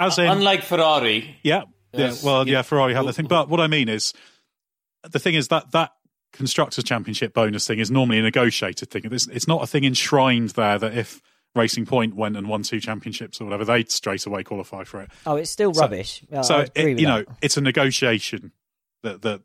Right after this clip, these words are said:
Speaker 1: they, that they won a negotiation to get it. And the, the th-, that's the thing I don't like, that even that this season, if Ferrari, Red Bull and Mercedes finished eighth, ninth and tenth in the Constructors' Championship, which isn't gonna happen,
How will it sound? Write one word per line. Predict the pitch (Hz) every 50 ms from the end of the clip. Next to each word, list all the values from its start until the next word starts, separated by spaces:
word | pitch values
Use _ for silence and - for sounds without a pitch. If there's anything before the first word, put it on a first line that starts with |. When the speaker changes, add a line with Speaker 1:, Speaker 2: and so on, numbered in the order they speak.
| _
Speaker 1:
they, | - 120 113 110 104 101 104 -
that | - 123 120 -
they | 135 127
won | 123 135 135 131
a |
negotiation | 127 117 - 120 117 110 - - 113 107 104 - - -
to | - -
get | - 95 87
it. | 92 98
And | 101 117 117 104 104 - - - - _ _ _ _ _ _ _ _ _ _ _ _
the, | - -
the | 113 127
th-, | 120 - 131 127
that's | 139 147 -
the | -
thing | 131 139 127
I | 120 110
don't | 101 120 104 101 98
like, | 98 98 98 -
that | - 110 104
even | 127 156 151 123 131 131 127 127 -
that | - 117 104
this | 156 147 -
season, | - - 110 107 95 90 104 101 98 - _ - _ _ _ _ _ _ _ _
if | 135 135 127 -
Ferrari, | - - - - 151 165 170 160 156 147 135
Red | 135 131 113 -
Bull | - 127 123 120 117 113
and | 113 117 113 110 110 110 - 113
Mercedes | 117 110 - 117 101 101 - 104 95 -
finished | - 127 113 107 - - - -
eighth, | 131 127 113 -
ninth | 120 110 95 -
and | 107
tenth | - 127 110 95 -
in | 110
the | 101 -
Constructors' | - 95 - - 104 90 - -
Championship, | - - 92 90 - - 87 - - 104 90 -
which | 101 95 -
isn't | 107 95 90
gonna | 92 92 90
happen, | 95 87 78 71 95